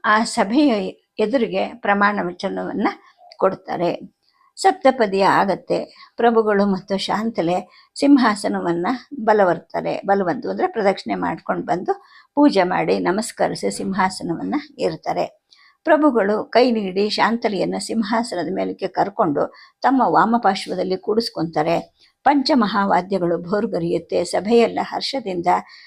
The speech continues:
"ಜಯವಾಗಲಿ, ಮಹಾರಾಣಿ ಶಾಂತಲಾ ದೇವಿಯವರಿಗೆ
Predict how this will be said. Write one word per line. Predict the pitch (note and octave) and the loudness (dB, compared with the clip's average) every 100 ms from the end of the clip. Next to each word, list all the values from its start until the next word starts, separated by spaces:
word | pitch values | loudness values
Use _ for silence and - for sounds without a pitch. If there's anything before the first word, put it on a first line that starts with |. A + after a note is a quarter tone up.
| - - | -20 0
"ಜಯವಾಗಲಿ, | A3 A3+ F#3+ F3 E3 E3 E3+ - _ _ _ _ _ _ _ - | 4 4 4 2 0 -2 -2 -6 _ _ _ _ _ _ _ 0
ಮಹಾರಾಣಿ | A#3 G#3 A#3 G3+ F#3 G3+ | 2 4 4 4 2 -2
ಶಾಂತಲಾ | G3+ F3 F#3+ G3+ D4 G#3 | 0 2 2 0 0 0
ದೇವಿಯವರಿಗೆ | F#3 F3+ G3 F3+ D#3+ - - - | 0 0 0 0 0 0 -2 -4